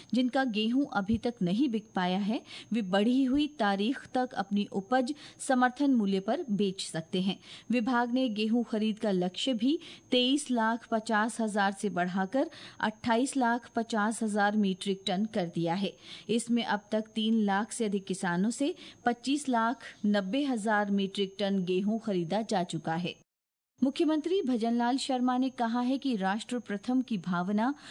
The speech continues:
और समाज के प्रति संवेदनशीलता ही एक सच्चे नागरिक की सबसे बड़ी पहचान होती है। श्री शर्मा ने जयपुर में फिल्म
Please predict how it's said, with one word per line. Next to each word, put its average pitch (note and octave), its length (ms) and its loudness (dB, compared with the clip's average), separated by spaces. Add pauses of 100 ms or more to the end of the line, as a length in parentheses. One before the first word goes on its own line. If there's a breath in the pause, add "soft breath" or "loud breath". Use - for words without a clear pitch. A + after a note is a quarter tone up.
(180 loud breath)
और B3 100 2
समाज B3 480 2
के C#4+ 100 -4
प्रति A#3+ 300 -2
संवेदनशीलता G#3 960 0
ही A3+ 180 2 (180)
एक A3+ 240 0 (340 loud breath)
सच्चे D4+ 560 0
नागरिक G#3+ 580 2
की C4 140 -2
सबसे B3 420 -4
बड़ी G3 260 0
पहचान F#3+ 500 0
होती F3+ 320 2
है। G#3 160 -2 (340 loud breath)
श्री C4+ 200 0
शर्मा B3+ 360 2
ने C4 180 2
जयपुर G#3 420 0
में A3 240 2
फिल्म G#3+ 460 0